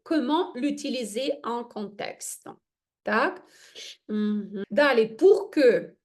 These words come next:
для того, щоб, або просто щоб. Е, je parle plus lentement pour que tout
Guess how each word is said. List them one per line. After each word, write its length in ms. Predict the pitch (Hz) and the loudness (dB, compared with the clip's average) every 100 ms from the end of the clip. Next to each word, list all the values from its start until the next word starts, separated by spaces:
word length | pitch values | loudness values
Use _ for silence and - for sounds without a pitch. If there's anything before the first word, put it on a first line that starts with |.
| 202 | -2
для 180 | 220 | 0
того, 300 | 247 320 285 | 0 0 0
щоб, 440 | 269 - 190 - - | -2 -4 -2 -2 -4
або 180 | 190 214 | -2 0
просто 320 | 214 226 - | 0 -2 -4
щоб. 400 | 180 - - - - _ - - - - 233 | -6 -6 -6 -6 -14 _ -20 -20 -20 -8 -4
Е, 440 | 247 247 240 240 | 0 2 4 2
je 200 | 208 370 | 6 4
parle 640 | 392 381 339 262 214 208 165 | 6 4 4 2 0 -4 -6
plus 260 | - 277 359 | -6 2 4
lentement 760 | 349 294 - 254 247 240 302 359 - _ _ | 4 0 -4 -6 -4 -4 -6 -10 -18 _ _
pour 360 | 403 403 - - | 8 8 8 2
que 340 | 349 349 - | 4 4 4
tout 280 | - 440 466 | 6 12 12